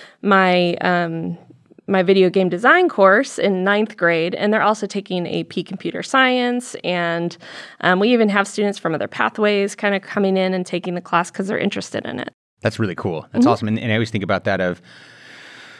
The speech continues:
Speaker 2: I remember starting my career, and it was real, always kids, you know,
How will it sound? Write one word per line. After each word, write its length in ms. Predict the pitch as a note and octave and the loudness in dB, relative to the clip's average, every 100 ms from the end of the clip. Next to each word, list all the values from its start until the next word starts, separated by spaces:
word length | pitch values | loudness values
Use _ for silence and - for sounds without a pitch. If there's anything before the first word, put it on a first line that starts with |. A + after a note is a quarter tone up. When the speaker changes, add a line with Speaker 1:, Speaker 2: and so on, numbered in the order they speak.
| - _ _ - | -20 _ _ 2
Speaker 2:
I 40 | |
remember 140 | C3+ | 2
starting 240 | A#2+ C#3 B2 | 4 4 4
my 80 | A2+ | 4
career, 160 | A#2+ | 4
and 60 | A2 | 4
it 40 | |
was 140 | G#2+ G#2 | 2 0
real, 120 | G#2 | 2
always 220 | G#2 G2 | 2 0
kids, 260 | - G#2 F#2+ | -2 -4 -4
you 80 | - | -8
know, 240 | G2+ F2+ | -6 -6